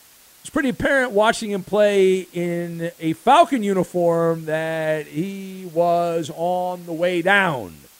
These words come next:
Down, down, down, down, down. But the Colts didn't think that. Um, they said, "Well, Matt Ryan, you know, he lost a little bit off his fastball, but he's still a crafty pitcher.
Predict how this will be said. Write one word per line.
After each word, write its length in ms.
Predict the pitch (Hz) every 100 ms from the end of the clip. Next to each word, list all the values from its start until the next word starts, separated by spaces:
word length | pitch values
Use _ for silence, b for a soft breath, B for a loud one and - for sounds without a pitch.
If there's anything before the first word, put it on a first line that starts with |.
| _ -
Down, 340 | 285 370 339
down, 300 | 262 277 269
down, 320 | - 214 202
down, 260 | 190 180 180
down. 320 | 392 392 202 - - _ _ _
But 200 | 180 175
the 180 | 185 165 _ -
Colts 500 | 190 320 415 - -
didn't 280 | 247 170 -
think 320 | 156 123 -
that. 520 | 107 98 135 190 180
Um, 280 | 147 143 151 143
they 260 | 170 320
said, 360 | - 185 170 220
"Well, 280 | 359 349 359
Matt 280 | 427 440 320
Ryan, 300 | 294 294 247
you 60 |
know, 20 |
he 100 | 220
lost 220 | 233 277 214
a 60 |
little 260 | 226 302 277
bit 160 | 254
off 180 | 233 208
his 140 | 175 -
fastball, 880 | 202 196 185 - 170 170 170 170
but 100 | 147
he's 140 | 165 185
still 380 | - 269 240 165
a 60 |
crafty 640 | - - 196 190 - 165
pitcher. 360 | 139 143 139